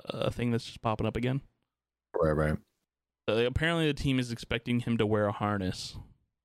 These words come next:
Speaker 2: <laughs>
Speaker 1: Yeah. Hey, bro, just
Speaker 2: That's not
Speaker 1: strap
Speaker 2: good.
Speaker 1: this on your body. You'll be all right.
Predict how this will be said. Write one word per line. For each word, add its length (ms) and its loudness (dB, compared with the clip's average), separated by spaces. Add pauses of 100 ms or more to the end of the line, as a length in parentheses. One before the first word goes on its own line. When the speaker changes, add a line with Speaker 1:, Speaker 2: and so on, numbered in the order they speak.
(840)
Speaker 2:
<laughs> 100 0 (680)
Speaker 1:
Yeah. 120 0 (1000)
Hey, 80 4
bro, 240 2
just 200 2
Speaker 2:
That's 100 4
not 80 6
Speaker 1:
strap 160 4
Speaker 2:
good. 40 2
Speaker 1:
this 120 0
on 160 2
your 80 0
body. 320 0
You'll 80 2
be 160 0
all 60 2
right. 200 -2